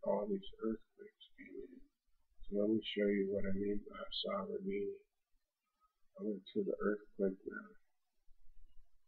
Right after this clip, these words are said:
which you'll see attached. And they were just hitting really hard, I mean hard. There was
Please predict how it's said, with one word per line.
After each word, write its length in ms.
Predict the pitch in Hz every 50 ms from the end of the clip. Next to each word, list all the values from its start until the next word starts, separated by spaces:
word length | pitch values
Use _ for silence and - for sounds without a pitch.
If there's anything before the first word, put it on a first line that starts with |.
| _ _ _ _ _ _ _ -
which 160 | 98 98 - -
you'll 200 | 92 95 95 - - -
see 320 | 98 98 98 98 98 - - _ _ _ _
attached. 760 | - - - - - - - - - - - _ - - - - _ - - - _ _ _ - - - - - - - - - - - - - _ - - - _ _ _ _ _ - - - - - _ _ _ _ _ _ -
And 160 | 392 381 - 427
they 140 | 427 415 -
were 160 | - 427 403 403
just 240 | 403 392 381 392 - - -
hitting 300 | - 202 202 - 196 196 196 202
really 240 | 208 214 202 214 - - - -
hard, 400 | - - 208 - - - - -
I 220 | - - - - - - -
mean 240 | - - - - - - 622
hard. 420 | 605 - - 622 - - 571 - - - _ _ _ - - - - - - - - - - - -
There 140 | 190 196 190
was 80 | -